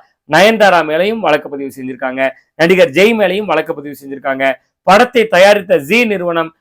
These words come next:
"நாங்களே இந்த படத்தை வித்ட்ரா பண்ணிக்கிறோம்னு" சொல்லி ஓ டி டி தளத்துல இருந்து எடுத்துக்கிட்டாங்க. ஓ டி டி தளமான Netflix, அதை வெளியிட்டிருந்த Netflix-ஏ அந்த படத்தை மீண்டும் தூக்கிட்டாங்க. So, இப்படியெல்லாம் பல்வேறு சர்ச்சைகள்ல இந்த படம் சிக்கியிருக்கு.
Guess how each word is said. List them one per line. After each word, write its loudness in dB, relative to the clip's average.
"நாங்களே 2
இந்த 2
படத்தை 0
வித்ட்ரா 2
பண்ணிக்கிறோம்னு" -4
சொல்லி -12
ஓ 2
டி 0
டி -4
தளத்துல -4
இருந்து -6
எடுத்துக்கிட்டாங்க. -2
ஓ 4
டி 2
டி -2
தளமான -2
Netflix, -2
அதை 4
வெளியிட்டிருந்த -6
Netflix-ஏ -2
அந்த 0
படத்தை 0
மீண்டும் -4
தூக்கிட்டாங்க. 0
So, 0
இப்படியெல்லாம் 0
பல்வேறு 0
சர்ச்சைகள்ல -2
இந்த -4
படம் -4
சிக்கியிருக்கு. -4